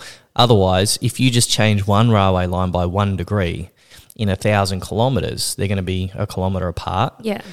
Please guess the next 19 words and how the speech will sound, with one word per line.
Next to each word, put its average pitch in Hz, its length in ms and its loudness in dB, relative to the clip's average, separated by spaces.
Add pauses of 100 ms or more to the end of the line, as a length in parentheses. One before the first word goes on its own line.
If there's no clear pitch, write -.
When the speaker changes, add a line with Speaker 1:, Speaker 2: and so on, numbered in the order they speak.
(140)
Speaker 1:
So 107 480 4 (240)
anytime 131 640 4
a 101 100 6
railway 104 340 6
line 98 260 0
does 98 240 2
make 95 220 0
a 90 60 -2
di-, - 180 -8 (180)
a - 40 -10
change, 101 680 0 (140)
Speaker 2:
Mm. 190 220 -2
Speaker 1:
a 101 60 0
very, 101 360 2
a, 98 220 -2 (380)
what's 101 200 -8
the 98 80 -6
thing? 117 300 -4
A 87 160 -6